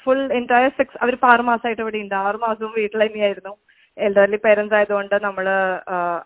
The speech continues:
അവര് പുറത്തേക്ക് പോവാറുണ്ടായിരുന്നില്ല. ഷോപ്പിങ്ങിനാണെങ്കിൽ കൂടി ആരും പോവാറില്ല. എന്റെ ഹസ്ബൻഡാണ് എല്ലാ ഷോപ്പിങ്ങും ചെയ്തിരുന്നത്. അപ്പോ definitely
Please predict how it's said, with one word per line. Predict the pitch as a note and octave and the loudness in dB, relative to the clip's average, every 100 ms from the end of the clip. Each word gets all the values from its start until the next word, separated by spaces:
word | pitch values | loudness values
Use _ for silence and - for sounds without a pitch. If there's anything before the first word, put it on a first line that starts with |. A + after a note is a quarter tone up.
| - | -6
അവര് | F#3 G3+ | -6 -4
പുറത്തേക്ക് | G3 F#3+ G3 G3 | -4 -6 -10 -8
പോവാറുണ്ടായിരുന്നില്ല. | G3 F#3+ F#3 F#3 E3+ E3+ F3 E3+ | 0 2 2 0 -2 -2 -4 -6
ഷോപ്പിങ്ങിനാണെങ്കിൽ | - F3 - F3+ F3+ F3+ F3+ F3 | -4 -6 -6 -10 -6 -6 -8 -8
കൂടി | F3 E3+ F3 | -6 -2 0
ആരും | E3 E3+ F3 | 0 -4 -6
പോവാറില്ല. | E3+ E3 E3 D#3+ D#3+ - - - - | -2 -2 -4 -6 -8 -8 -12 -16 -2
എന്റെ | F3+ | 4
ഹസ്ബൻഡാണ് | F3+ F3 E3+ F3 F3 F3 | 4 4 0 0 0 0
എല്ലാ | E3+ E3 | -2 -4
ഷോപ്പിങ്ങും | F3 - E3 E3 | -4 -8 -12 -8
ചെയ്തിരുന്നത്. | E3 D#3+ D#3+ D3 D#3+ - - - F3 | -4 -2 -2 -6 -10 -14 -18 -2 0
അപ്പോ | E3 F#3 F#3+ G3 F#3+ _ _ _ _ A3+ | 4 8 8 6 2 _ _ _ _ 2
definitely | - C4 C4+ C4 C4 | 2 0 -2 -4 -4